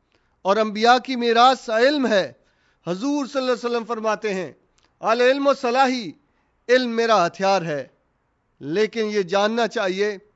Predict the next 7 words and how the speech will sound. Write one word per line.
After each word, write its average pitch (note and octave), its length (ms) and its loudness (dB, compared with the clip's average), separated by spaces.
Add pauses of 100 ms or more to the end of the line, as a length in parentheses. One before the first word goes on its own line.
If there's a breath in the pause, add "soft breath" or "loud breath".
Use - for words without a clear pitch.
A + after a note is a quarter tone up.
(440)
کہ G#3+ 120 -4
کون C#4 320 2
سا B3 220 2
علم G3+ 260 0 (580)
اور A3+ 180 0
کیسا B3+ 520 2
علم۔ G3 220 -2